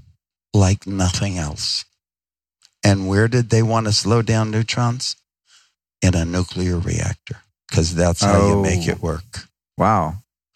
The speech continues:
Speaker 1: And then, so we're talking deuterium discovered in nineteen thirties. What, at the end of the thirties, everybody's thinking of war, <laughs> correct? Nobody's getting along.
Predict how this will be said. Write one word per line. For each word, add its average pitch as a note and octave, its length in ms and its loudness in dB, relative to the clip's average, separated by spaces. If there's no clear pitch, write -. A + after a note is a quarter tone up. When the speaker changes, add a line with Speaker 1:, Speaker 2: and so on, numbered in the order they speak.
Speaker 1:
And F#2 240 0
then, D3 320 2
so - 260 0
we're C3 200 2
talking C3+ 560 -2
deuterium A2+ 580 -2
discovered G2+ 540 0
in F#2 120 -2
nineteen F2+ 360 -6
thirties. B2+ 600 2
What, G2 280 0
at F#2+ 140 4
the G2 140 2
end G#2 160 2
of G#2+ 120 4
the G#2 100 0
thirties, G#2+ 480 0
everybody's G2+ 500 2
thinking G#2+ 380 -2
of G2 180 -4
war, F2+ 400 0
<laughs> - 360 -10
correct? - 580 -6
Nobody's G2+ 340 2
getting A#2 300 0
along. A#2 480 0